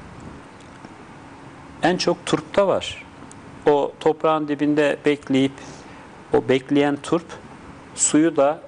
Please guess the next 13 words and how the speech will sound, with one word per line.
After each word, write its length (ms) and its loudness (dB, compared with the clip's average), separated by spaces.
etraftaki 640 0
mineralleri 680 2
de 60 4
alıp 280 0
sizin 280 -2
sindireceğiniz 840 0
haldeki 480 0
selenyumu, 720 0
beyniniz 420 2
için 260 0
en 200 0
çalışması 600 0
gereken 480 0